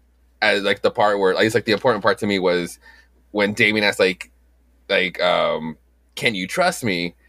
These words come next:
And either the cliche Batman, "No," or any response or take into action, he did the best thing he could have done, what he always does, fucking nothing. And I like that he just stood there and just let his boy do what he want, what he had to do.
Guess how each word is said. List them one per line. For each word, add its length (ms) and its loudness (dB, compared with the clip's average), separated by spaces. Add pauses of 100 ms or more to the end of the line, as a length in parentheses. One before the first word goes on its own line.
(560)
And 600 -2 (360)
either 380 2
the 120 -2
cliche 460 -2
Batman, 600 0 (160)
"No," 480 0 (220)
or 220 -8
any 240 0
response 540 -2
or 140 0
take 280 -6
into 240 0
action, 460 0 (200)
he 100 0
did 100 4
the 80 2
best 240 0
thing 100 -6
he 120 -4
could 120 2
have 100 2
done, 200 0 (480)
what 140 2
he 80 2
always 220 2
does, 340 -4 (300)
fucking 500 -4 (100)
nothing. 580 -4 (160)
And 120 -4
I 60 4
like 220 0
that 100 0
he 80 -2
just 180 -6
stood 240 0
there 180 2
and 140 -4
just 180 -8
let 420 0
his 200 -12
boy 380 2 (500)
do 180 -4
what 140 -2
he 80 -12
want, 240 -4
what 140 0
he 120 -6
had 220 -4
to 80 -14
do. 280 -16